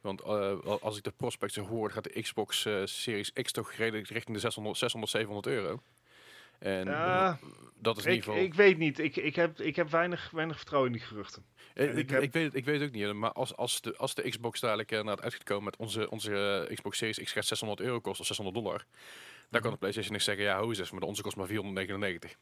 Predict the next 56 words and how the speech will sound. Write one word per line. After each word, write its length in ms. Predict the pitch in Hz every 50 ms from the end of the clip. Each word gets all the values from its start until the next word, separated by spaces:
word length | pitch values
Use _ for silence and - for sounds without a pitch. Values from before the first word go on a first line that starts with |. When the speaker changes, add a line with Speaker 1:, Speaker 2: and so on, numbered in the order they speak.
| _ _ _ _ _ _
Speaker 2:
Ja, 240 | - 120 113 104 -
behalve 340 | 113 - 113 127 143 147 127
dat 120 | 131 120
ik, 300 | 123 143 143 165 151 143
dat 180 | 113 123 113 -
natuurlijk 340 | 131 120 120 123 110 104 -
de 100 | 113 104
geruchten 340 | - - 127 120 - - 107
de 60 | 104
laatste 220 | 107 107 110 - -
tijd 120 | 101 -
eruit 200 | 104 107 127 -
zijn 160 | - 110 90
gekomen, 320 | - - 87 90 95 92 87 - - -
dat, 100 | 139 131
eh, 60 | 113 107 -
PlayStation 460 | - 127 127 120 - 117 - - 113
ontzettend 460 | 113 - - - - 156 - 185 170
veel 160 | - - 139 120
moeite 320 | 120 127 139 143 139 127
heeft 360 | 107 95 90 - - - - _ _ _ _ _ _ _ _ - -
om 80 | 139
de 60 | 131 120
PlayStation 600 | - 135 127 120 - - 117 107 - - 117 -
vijf, 240 | 123 107 104 - - - _
eh, 160 | - 120 117 117
betaalbaar 400 | 110 120 - 180 170 139 117 107
te 80 | -
houden. 240 | 95 85 85 87 95 - _ _ _ - - - - - - - -
Speaker 3:
Ja. 60 | 117
Speaker 1:
Ja, 180 | 120 113 101 104
en 80 | 101
dat, 220 | 101 98 - - -
maar 80 | 82 87
dat 100 | 101 107
is 80 | 104
altijd 200 | 110 104 - 101 92
met 80 | 85
de 60 | 90 -
console. 320 | 87 87 - 90 85 80 -
Consoles, 360 | - 95 87 101 107 104 98
Speaker 3:
Nee, 80 | 110
ik 60 | 107 90
wou 120 | 101 98
Speaker 1:
eh, 60 | 92
Speaker 3:
zeggen, 180 | 92 95 95 104
die 200 | 107 110 110 107
zijn 160 | - - 107
altijd 200 | 104 - 107 95
duurder 260 | 101 101 101 101 104
Speaker 1:
verlies 180 | 98 101 95 98
je 20 | 101
Speaker 3:
dan, 80 | 92
Speaker 1:
altijd 80 | 90 98
Speaker 3:
eh, 60 | 101
Speaker 1:
op. 200 | 87 - - -